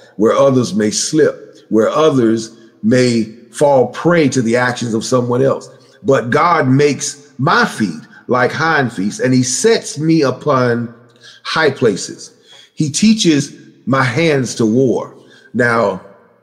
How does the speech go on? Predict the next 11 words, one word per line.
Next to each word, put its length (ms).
getting 340
in 160
a 320
altercation 760
or 220
a 60
fight, 520
you 160
need 200
to 100
know 720